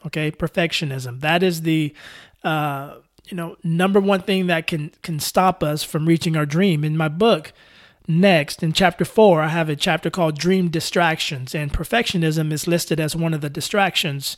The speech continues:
uh, because, you know, here's the thing about, uh, a perfectionist. You know, they wanna do it perfect, okay? And instead of just starting, they sit there on the sidelines. I, I kinda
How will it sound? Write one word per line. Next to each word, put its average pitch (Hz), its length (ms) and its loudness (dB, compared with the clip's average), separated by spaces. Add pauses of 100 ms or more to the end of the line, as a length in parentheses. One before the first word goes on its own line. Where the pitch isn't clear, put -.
(520)
uh, 165 420 0
because, 180 520 2
you 226 80 -2
know, 190 100 0
here's 233 220 4
the 208 80 2
thing 196 200 2
about, 160 520 0 (340)
uh, 151 220 -2
a - 80 0
perfectionist. 156 760 -2
You 185 100 -2
know, 151 140 -4
they 160 160 -2
wanna 175 380 4
do 180 180 6
it 175 220 0
perfect, - 540 -6 (300)
okay? 160 280 -4 (480)
And 156 640 -2 (140)
instead 196 400 2
of 175 100 2
just 175 220 4
starting, 165 720 2 (100)
they 180 460 0
sit - 420 -2
there 180 200 2
on 170 200 0
the 151 80 -2
sidelines. 151 640 -2
I, 156 180 -6
I 160 60 -4
kinda 233 360 -4